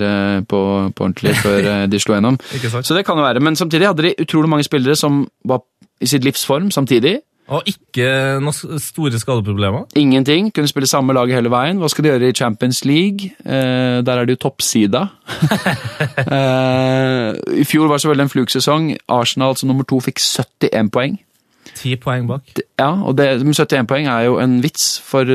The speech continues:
Speaker 1: lag nummer to. Altså, det har jo vært, eh, man har hatt over åtti poeng, eh, for å bli nummer to før.
Speaker 2: Mm.
Speaker 1: Så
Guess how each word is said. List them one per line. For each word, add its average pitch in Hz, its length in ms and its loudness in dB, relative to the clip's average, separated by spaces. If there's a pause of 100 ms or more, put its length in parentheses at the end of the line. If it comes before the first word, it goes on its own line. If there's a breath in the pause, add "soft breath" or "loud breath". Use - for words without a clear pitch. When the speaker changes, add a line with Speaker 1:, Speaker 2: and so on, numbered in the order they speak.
(140)
Speaker 1:
lag 110 180 0
nummer 110 180 0
to. 151 220 2
Altså, 127 240 -2
det 123 80 2
har 123 120 2
jo 123 60 2
vært, - 280 -6 (640 loud breath)
eh, 127 140 0
man 123 220 4
har 127 100 2
hatt 120 120 -2
over 113 240 2
åtti - 200 -2
poeng, 123 380 2
eh, 113 380 0
for 117 160 -4
å 110 60 -2
bli 110 100 2
nummer 110 180 2
to 110 160 0
før. 101 240 0 (140)
Speaker 2:
Mm. 113 260 -2 (460 soft breath)
Speaker 1:
Så - 260 0